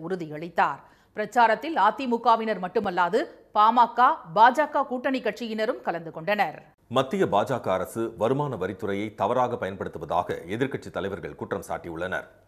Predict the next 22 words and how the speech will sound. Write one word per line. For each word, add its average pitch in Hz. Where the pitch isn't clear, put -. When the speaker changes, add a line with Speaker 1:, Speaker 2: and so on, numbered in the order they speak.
Speaker 2:
திமுக 143
தலைவர் 107
திரு 98
மு 113
க 107
ஸ்டாலினின் 104
மகள் 107
வீடு 95
உட்பட 107
தமிழகத்தின் 156
பல்வேறு 120
பகுதிகளில் 104
திமுக 139
வேட்பாளர்களது 104
வீடுகளில் 107
வருமான 127
வரித்துறையினர் 101
நேற்று 104
சோதனை 110
மேற்கொண்டனர். 80
இதற்கு 147
பல்வேறு 131